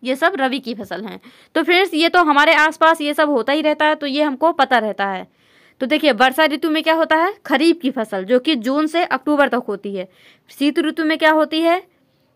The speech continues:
रबी की फसल जो कि नवंबर से अप्रैल मास तक होती है। और फिर जो है खरीफ की फसल में क्या क्या आता है? धान, सोयाबीन, अरहर, मक्का, मूंग,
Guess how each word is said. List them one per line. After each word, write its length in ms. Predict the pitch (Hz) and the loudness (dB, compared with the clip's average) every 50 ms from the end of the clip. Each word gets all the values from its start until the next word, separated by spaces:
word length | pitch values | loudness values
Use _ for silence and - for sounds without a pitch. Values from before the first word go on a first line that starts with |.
| _ _ _ - | _ _ _ -8
रबी 320 | - 240 277 285 277 339 285 | -2 0 0 2 2 2 0
की 140 | 277 262 | 0 -4
फसल 320 | - - 233 202 214 220 214 | -6 -6 -8 -6 -6 -4 -2
जो 120 | 262 269 | -2 -2
कि 140 | 269 302 320 | -2 -2 0
नवंबर 420 | 285 277 269 269 269 262 294 302 | 0 0 0 0 0 0 0 0
से 160 | 302 349 359 - | 0 0 -2 -2
अप्रैल 440 | - 285 269 - 285 285 294 294 | 0 -2 -2 2 2 2 4 4
मास 220 | 247 240 247 247 - | 2 0 -2 -2 -2
तक 120 | 226 214 - - | -6 -6 -6 -8
होती 280 | 208 - - 196 190 | -12 -12 -10 -10 -10
है। 160 | 196 185 185 - _ _ _ _ _ _ _ _ _ _ _ - | -10 -10 -12 -14 _ _ _ _ _ _ _ _ _ _ _ -2
और 180 | - 240 262 262 | 0 0 0 0
फिर 360 | - - 339 381 415 - _ _ _ _ _ _ _ _ _ _ 208 | 0 0 2 2 0 0 _ _ _ _ _ _ _ _ _ _ -14
जो 200 | 190 190 285 277 | -6 -2 0 0
है 260 | 285 311 320 330 320 - - _ _ _ _ - | 2 2 2 2 2 0 -4 _ _ _ _ -8
खरीफ 300 | 254 285 240 285 311 311 | -4 -2 -2 -2 -2 -2
की 100 | 311 330 | -4 -4
फसल 320 | 269 294 294 - 302 311 302 | -4 -4 -2 0 0 0 0
में 120 | 302 311 | 0 -2
क्या 140 | 311 294 302 | 0 0 0
क्या 160 | 302 311 302 | 2 2 0
आता 180 | 302 302 311 320 | 2 4 4 2
है? 120 | 339 330 | 2 2
धान, 360 | 254 277 247 233 254 285 311 | 0 -2 -2 0 0 0 -2
सोयाबीन, 500 | 320 - 254 240 269 285 254 311 311 311 | -2 -2 0 2 2 2 0 -2 -2 0
अरहर, 340 | 254 233 240 269 269 302 294 | 2 2 2 2 2 0 0
मक्का, 340 | 277 254 247 - - 285 285 | -2 -4 -4 -2 0 0 0
मूंग, 260 | 254 254 269 302 | 2 0 -2 -2